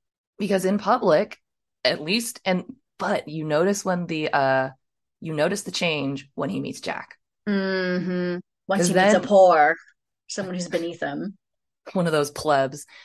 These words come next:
Speaker 2: Mm-hmm.
Speaker 1: But he realizes there is a rival. And in, and that's when you start noticing his mask slipping in public just
Speaker 2: Mm-hmm.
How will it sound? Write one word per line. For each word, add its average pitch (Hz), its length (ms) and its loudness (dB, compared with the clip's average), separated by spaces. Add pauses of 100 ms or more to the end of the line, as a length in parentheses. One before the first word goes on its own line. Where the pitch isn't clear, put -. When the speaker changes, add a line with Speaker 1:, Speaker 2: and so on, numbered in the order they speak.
Speaker 2:
Mm-hmm. 202 420 6
Speaker 1:
But 311 360 4
he 233 240 4
realizes 196 880 4
there 165 220 0
is 160 140 -2
a 143 100 -6
rival. 135 960 -4 (760)
And 196 140 4
in, 196 460 2
and 185 160 2
that's 254 220 2
when 254 100 4
you 233 60 4
start 214 220 2
noticing 185 360 -2
his 180 180 -8
mask 143 320 -2
slipping 135 360 -2
in 135 100 -2
public 170 460 0
just 175 580 2
Speaker 2:
Mm-hmm. 170 60 -14